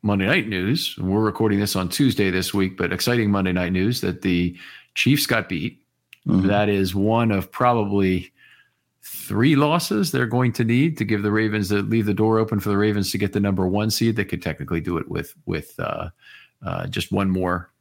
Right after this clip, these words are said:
Speaker 1: uh, loss for the Chiefs, but, uh, but I think more than likely it's going to take two. But still,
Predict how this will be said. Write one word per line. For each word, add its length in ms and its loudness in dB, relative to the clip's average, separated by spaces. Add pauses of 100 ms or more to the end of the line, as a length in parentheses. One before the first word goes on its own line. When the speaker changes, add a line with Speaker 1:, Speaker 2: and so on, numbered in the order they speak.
(100)
Speaker 1:
uh, 240 -2
loss 300 -2
for 140 -8
the 100 -2
Chiefs, 380 -2
but, 380 -6
uh, 120 -2
but 140 -4
I 60 -2
think 300 -6
more 240 2
than 120 -2
likely 260 -4
it's 140 -6
going 260 -6
to 60 -16
take 220 -8
two. 400 0 (400)
But 100 -2
still, 340 2